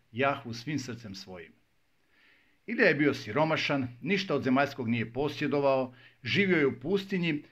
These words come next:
te možemo reći kako je bio potpuno, potpuno slobodan, ali u stvari jedino slobodan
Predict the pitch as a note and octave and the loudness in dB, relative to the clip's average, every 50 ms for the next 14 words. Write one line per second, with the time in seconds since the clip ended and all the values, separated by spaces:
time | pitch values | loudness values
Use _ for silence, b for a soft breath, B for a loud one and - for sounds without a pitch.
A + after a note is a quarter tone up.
0 | B B B B - F3 F#3+ A3+ A#3 G3+ G#3 F#3 F3 F#3 A3 G#3+ G#3+ - G3 F3 | B B B B -4 -2 0 2 2 2 4 4 4 4 4 4 4 2 2 2
1 | E3 - - - _ - - G#3+ G#3 G#3+ G3 F3+ D#3 A3 A3 E3+ - - - - | 0 -2 -8 -16 _ -6 -4 -4 0 2 0 0 2 2 0 0 0 -2 -10 -4
2 | - A#3 A3+ - - - F3 E3 D#3 C#3+ - F#3 G3 F#3+ G3 - E3+ D#3+ C#3+ B2+ | -2 -2 -2 -2 -4 -8 -4 -2 -2 -2 0 0 0 0 -2 -4 -4 -2 -2 -2
3 | - - F3+ G3+ F#3+ E3+ D#3+ D#3+ D#3 D3 C3 B B B B A#2 C3 C3 B2 B2 | -2 0 0 0 0 0 0 0 0 0 -2 B B B B -4 -4 -4 -4 -4
4 | - E3 F3 F#3+ F3 C#3+ A#2+ - - A#3+ C4 F#3+ G#3+ G3+ F#3 E3 D3 - - - | -2 0 0 0 0 -2 -4 -4 -2 -2 -2 0 0 0 0 0 -2 -4 -2 0
5 | F3+ E3 D3 D3+ D3 D3 C3+ B2+ | 0 0 2 2 2 2 2 0